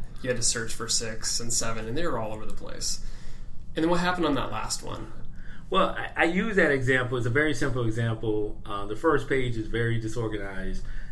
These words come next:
Speaker 2: And, you know, I give everybody two minutes to, to find one through fifty, draw a line one through fifty.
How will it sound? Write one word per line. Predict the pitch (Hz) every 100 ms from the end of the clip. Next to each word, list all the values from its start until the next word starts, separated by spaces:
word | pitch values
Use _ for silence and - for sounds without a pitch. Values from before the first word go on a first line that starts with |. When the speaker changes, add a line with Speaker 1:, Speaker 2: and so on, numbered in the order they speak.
| -
Speaker 2:
And, | 110 110 104 113
you |
know, | 120
I | 104
give | 131
everybody | 131 123 113
two | 110 139
minutes | 123 117 110 -
to, | 110 104 101 95
to | 113
find | - 113 104
one | 110 120
through | 120
fifty, | - 110 107
draw | 101 113 110
a |
line | 104 101 101 92
one | 107 110
through | 110
fifty. | 104 101 104 95